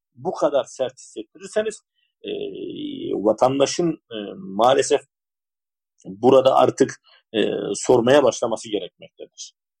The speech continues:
Yani şimdi Japonya'da da deprem oluyor. Japonya'da bizden daha sık deprem oluyor.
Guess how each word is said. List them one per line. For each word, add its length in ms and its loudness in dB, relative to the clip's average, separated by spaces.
Yani 220 2
şimdi 220 0
Japonya'da 640 2
da 120 -4
deprem 360 -8
oluyor. 360 -12
Japonya'da 540 0
bizden 320 -6
daha 180 0
sık 260 -14
deprem 300 -8
oluyor. 280 -20